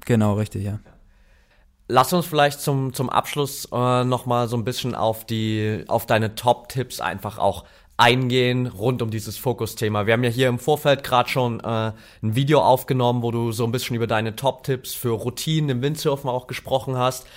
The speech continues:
Speaker 2: Das wird ungefähr ja wahrscheinlich genau parallel auch zu dem Podcast gerade online gehen, das Video. Was sind so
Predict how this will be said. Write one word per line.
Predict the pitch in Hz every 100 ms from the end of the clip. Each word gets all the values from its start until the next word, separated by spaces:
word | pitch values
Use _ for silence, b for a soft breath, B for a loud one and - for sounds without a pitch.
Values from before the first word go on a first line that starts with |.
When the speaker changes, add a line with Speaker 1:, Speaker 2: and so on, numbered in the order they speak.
| B
Speaker 2:
Das | 113 - -
wird | 113 110 -
ungefähr | 135 123 120 117
ja | 117
wahrscheinlich | 113 117 110 -
genau | 110 110
parallel | 113 113 110 113 107
auch | 117
zu | -
dem | 113 107
Podcast | 131 123 135 120
gerade | - 113 -
online | 120 135 123
gehen, | 123
das | 127 -
Video. | 123 127 131 B B B B
Was | 123 -
sind | 160
so | 156 147 143 - -